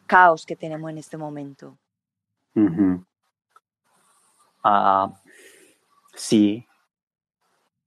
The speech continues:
Speaker 2: Hay enfermedades psicológicas, mental, emocional y corporal. Normalmente, la enfermedad corporal es los efectos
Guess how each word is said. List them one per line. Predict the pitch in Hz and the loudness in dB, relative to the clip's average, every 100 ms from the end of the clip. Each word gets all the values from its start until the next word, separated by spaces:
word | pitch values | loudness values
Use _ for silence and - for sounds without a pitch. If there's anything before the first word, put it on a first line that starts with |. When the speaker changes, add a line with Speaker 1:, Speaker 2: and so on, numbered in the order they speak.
| _ _ _ - | _ _ _ -2
Speaker 2:
Hay | 110 110 | 2 2
enfermedades | 107 117 104 104 110 113 107 113 - _ _ _ | 2 0 2 6 8 6 4 -2 -12 _ _ _
psicológicas, | - 113 117 113 113 - 110 - 110 104 - | -4 -2 2 2 0 0 -2 0 0 -2 -4
mental, | 110 104 - 107 104 104 117 _ _ - | 0 0 2 2 2 -2 -16 _ _ -2
emocional | 110 101 - 107 107 104 107 - | 0 0 0 0 2 0 -2 -2
y | - | -4
corporal. | - 110 95 113 107 104 104 _ _ _ _ - - _ | 0 0 2 4 4 2 0 _ _ _ _ -20 -20 _
Normalmente, | 120 123 151 156 113 98 117 | 2 6 4 4 0 2 2
la | 113 107 | 4 4
enfermedad | 107 104 120 107 101 107 - | 2 2 2 4 4 4 4
corporal | 110 - - 104 98 117 _ | 0 0 2 4 4 2 _
es | - 110 | -4 -4
los | 104 104 - | -4 -6 -4
efectos | 117 - - 175 - - - - - - - | -4 -4 -2 -2 -2 -10 -8 -8 -10 -10 -14